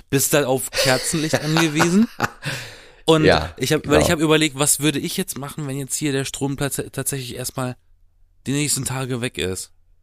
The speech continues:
Speaker 1: und ich keinen Kontakt zu, nicht, niemanden habe, so. Ich könnte zwar rausgehen und losfahren mit meinem Roller und, äh, Leute besuchen, ich weiß halt nicht, ob die da sind, weil ich kann sie ja nicht <laughs> kontaktieren vorher. Ähm, da würde ich sagen,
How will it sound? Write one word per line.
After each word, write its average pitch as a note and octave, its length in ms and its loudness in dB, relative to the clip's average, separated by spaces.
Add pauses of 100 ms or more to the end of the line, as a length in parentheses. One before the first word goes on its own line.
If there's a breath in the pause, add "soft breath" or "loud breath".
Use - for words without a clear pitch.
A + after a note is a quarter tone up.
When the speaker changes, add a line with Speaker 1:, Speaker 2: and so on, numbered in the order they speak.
(180)
Speaker 1:
und A#2 160 2
ich A#2+ 120 2
keinen D3 300 0
Kontakt C#3+ 380 -2
zu, - 160 -4 (100)
nicht, D3 320 -4 (140)
niemanden D3+ 480 2
habe, D#3 280 0
so. G#2+ 360 -4 (880)
Ich - 160 -4
könnte E3 280 2
zwar C3 280 2
rausgehen C#3+ 460 2
und C3 120 2
losfahren C3 640 -2
mit B2 120 -6
meinem A#2 200 0
Roller A#2 420 -4 (460)
und, B2+ 340 -6
äh, A#2+ 280 -2 (500)
Leute B2+ 320 0
besuchen, B2 600 -4
ich A2+ 160 -4
weiß A#2+ 220 2
halt B2 100 -4
nicht, B2 160 -6
ob B2 80 -12
die A#2 100 -8
da A2+ 220 2
sind, G#2 160 -2
weil G2+ 100 0
ich G#2+ 100 -6
kann C3 200 0
sie A#2 80 2
ja B2 80 6
nicht C3+ 180 -2
<laughs> - 0 -
kontaktieren B2 600 0
vorher. G2 280 0 (360 loud breath)
Ähm, A2 260 2 (1000 loud breath)
da A#2+ 140 2
würde C3+ 100 4
ich C#3 100 2
sagen, C#3+ 480 -2